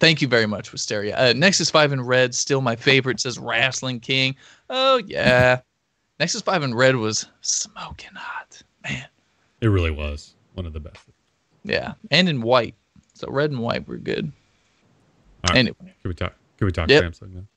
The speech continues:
Speaker 1: Yes.
Speaker 2: All right, Samsung time. Uh, there's a lot here. Uh,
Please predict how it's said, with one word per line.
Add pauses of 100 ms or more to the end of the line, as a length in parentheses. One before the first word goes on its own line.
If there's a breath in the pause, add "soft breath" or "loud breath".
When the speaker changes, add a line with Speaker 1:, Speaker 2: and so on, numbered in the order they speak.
(220)
Speaker 1:
Yes. (1300 loud breath)
Speaker 2:
All
right,
Samsung
time.
Uh,
there's
a
lot
here.
Uh,